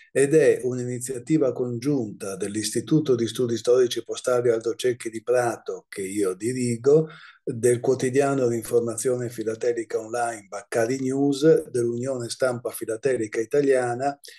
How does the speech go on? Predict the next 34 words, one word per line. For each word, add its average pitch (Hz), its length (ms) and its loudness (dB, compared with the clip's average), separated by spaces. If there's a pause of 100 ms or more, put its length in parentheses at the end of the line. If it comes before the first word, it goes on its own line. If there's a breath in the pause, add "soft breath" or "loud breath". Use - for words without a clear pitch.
(180 loud breath)
e 143 320 4
del 113 180 -4
Mu-, 127 300 -6
Museo 123 560 -2
Storico 117 580 0
della 107 240 -6
Comunicazione, 123 1120 0
che 127 200 0
afferisce 120 640 -6
al 101 160 -12
Polo 117 320 0
Culturale 113 760 0
del 113 160 -10
Ministero 117 580 -4
delle 123 200 -6
Imprese 104 480 -6
e 104 40 -6
del 101 180 -14
Made 101 260 -18
in 85 60 -16
Italy. - 400 -14 (600 loud breath)
Fabio 135 340 4
Bonacina 120 840 -2
è 127 420 2
il 117 500 -6
direttore 117 1040 2
del 117 240 -4
quotidiano 113 680 -4
di 104 60 -12
informazione 107 600 -4
filatelica 107 720 -2
online 110 320 -6
Baccari 131 480 -2
News 143 560 2